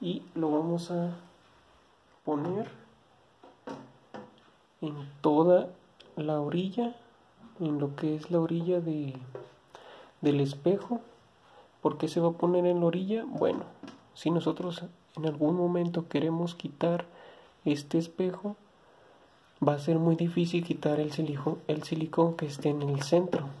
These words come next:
pero si lo ponemos en la orilla, solo va a bastar para que con una navaja o con un cúter o con un X-Acto se meta un poco, se empiece a cortar todo el silicón y salga fácilmente el espejo.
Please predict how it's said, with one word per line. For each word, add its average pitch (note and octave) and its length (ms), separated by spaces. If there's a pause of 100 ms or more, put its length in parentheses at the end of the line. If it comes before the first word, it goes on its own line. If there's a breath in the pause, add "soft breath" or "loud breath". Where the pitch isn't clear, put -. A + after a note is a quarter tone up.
(400)
pero D3+ 200
si D3 120
lo D#3 120
ponemos F3 500
en G#3+ 100
la G#3+ 60
orilla, G#3 360 (520 loud breath)
solo D#3 320
va D#3+ 100
a E3 60
bastar E3 460 (240)
para D3 240
que - 140 (540)
con D3+ 200
una E3+ 180
navaja F#3+ 480
o D#3 160
con D3 240
un F3 240
cúter G3+ 560 (200)
o C#3+ 80
con E3 200
un F3 140
X-Acto G#3 560 (640 loud breath)
se - 260
meta D#3 320
un E3+ 140
poco, F3 520
se - 220
empiece D3 560
a C#3+ 200
cortar D#3+ 400
todo E3 180
el E3+ 100
silicón G3 560 (100)
y D3+ 120
salga E3+ 440 (200)
fácilmente D#3 920
el - 120
espejo. E3 400